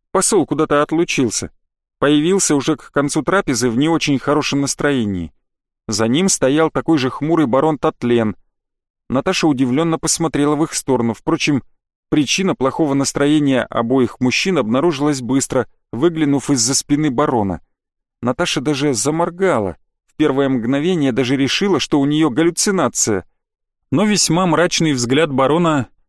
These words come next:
развеял сомнения. Девочка снова взглянула на выглядывающую из-за спины барона и улыбающуюся во весь рот Леору. Перевела взгляд на барона. Тот пожал плечами и развел руками. Глянула на посла —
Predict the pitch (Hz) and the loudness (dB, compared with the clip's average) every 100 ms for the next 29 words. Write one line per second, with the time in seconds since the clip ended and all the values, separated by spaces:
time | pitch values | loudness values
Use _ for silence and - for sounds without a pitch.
0 | - 127 170 131 139 135 123 110 127 120 | -2 0 0 0 0 2 2 2 0 0
1 | 117 113 104 98 - _ _ _ _ - | 0 0 -2 -4 -8 _ _ _ _ -12
2 | 120 156 208 - 196 - 175 147 139 107 | -2 0 0 -2 -2 0 2 2 0 0
3 | 120 135 165 196 127 127 123 151 156 143 | 0 0 2 0 0 0 0 0 2 2
4 | 135 - 143 139 131 120 135 - 151 160 | 0 0 2 2 2 0 -2 -2 0 2
5 | 131 139 185 160 117 _ - 151 143 135 | 2 2 2 0 -2 _ -2 2 4 4
6 | 117 160 147 - 139 123 131 131 127 143 | 4 2 2 0 0 0 0 2 2 0
7 | - 143 160 - _ _ - 147 180 143 | 2 0 0 -4 _ _ 0 4 6 6
8 | 123 113 90 _ _ _ _ _ _ - | 4 2 -2 _ _ _ _ _ _ -2
9 | 165 139 139 170 113 113 135 - 151 147 | 0 2 0 0 -2 0 0 0 -2 0
10 | 160 120 101 87 - _ _ _ _ - | 0 0 -2 -4 -10 _ _ _ _ -8
11 | - 147 127 139 - 135 - 190 180 143 | -4 -2 0 -2 -2 -4 0 0 0 0
12 | 151 131 156 180 185 - 135 127 110 _ | 0 -2 0 2 2 0 0 0 -4 _
13 | _ _ _ _ - 107 156 185 143 131 | _ _ _ _ -10 0 2 2 2 0
14 | 131 127 139 - 175 202 | 0 0 -2 0 0 0